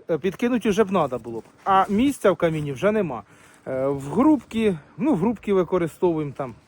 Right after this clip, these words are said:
по соку, по соку, більш нема де його використовувати.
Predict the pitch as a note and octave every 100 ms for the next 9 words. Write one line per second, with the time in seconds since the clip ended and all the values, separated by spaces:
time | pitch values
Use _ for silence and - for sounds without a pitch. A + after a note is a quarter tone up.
0 | _ _ _ _ E3 D#3+ E3 D#3 C#3 C#3+
1 | D3 C3 D3+ A3 G3 G3+ C3+ A2+ A2+ G#2+
2 | A#2+ A2+ - A2 G2+